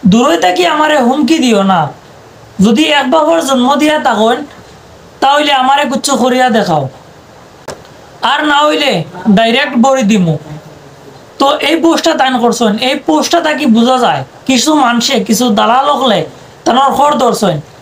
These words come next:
যে এই মানুষটা বর্তমানে সামাজিক বিষয় নিয়ে প্রতিবাদ করিয়া যার, এই মানুষটারে থামাইবার লাগিয়া। তো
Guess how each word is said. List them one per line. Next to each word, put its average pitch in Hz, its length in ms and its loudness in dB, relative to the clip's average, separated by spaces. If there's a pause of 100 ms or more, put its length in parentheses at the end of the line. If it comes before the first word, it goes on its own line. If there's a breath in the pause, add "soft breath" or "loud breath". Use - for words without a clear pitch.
(120)
যে 196 120 2
এই 285 260 -2
মানুষটা 277 480 0
বর্তমানে 240 480 2
সামাজিক 247 520 0
বিষয় 254 240 0
নিয়ে 269 220 0
প্রতিবাদ 277 360 0 (100)
করিয়া 247 240 2
যার, 220 220 2 (420 loud breath)
এই 247 140 2
মানুষটারে 247 600 0 (420)
থামাইবার 247 440 2
লাগিয়া। 165 380 0 (380)
তো 285 80 -2